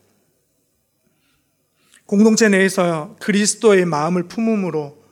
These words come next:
나보다 남을 낮게 여기는 삶이 몸에 밴 상태, 그 상태로 우리는 세상 가운데 삶을 살아갑니다. 치열하죠. 쉽지 않습니다. 관계가 흐트러지고 깨어지고 상황이 우리 속에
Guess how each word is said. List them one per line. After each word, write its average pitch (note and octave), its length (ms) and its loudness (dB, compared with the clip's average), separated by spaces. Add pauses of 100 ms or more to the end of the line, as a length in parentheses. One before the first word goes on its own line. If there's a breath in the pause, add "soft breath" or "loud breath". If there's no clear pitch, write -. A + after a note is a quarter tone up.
(180)
나보다 D#3+ 380 -2
남을 D3+ 460 -4
낮게 D3+ 360 -6
여기는 E3 340 -2
삶이 D#3+ 480 -6 (380 loud breath)
몸에 A3+ 320 2
밴 E3 240 -2
상태, D3 560 -10 (340 soft breath)
그 D4 140 0
상태로 A#3 460 2
우리는 F#3+ 420 2
세상 F#3 460 -4
가운데 F3 580 -8 (180)
삶을 E3+ 400 -12
살아갑니다. D#3 720 -12
치열하죠. E3+ 680 -4 (320 soft breath)
쉽지 - 380 -2
않습니다. F3+ 640 -4 (220)
관계가 A3+ 440 0
흐트러지고 A3+ 640 -2
깨어지고 G#3+ 500 0
상황이 B3+ 460 -4
우리 A#3+ 260 0
속에 A#3+ 360 -2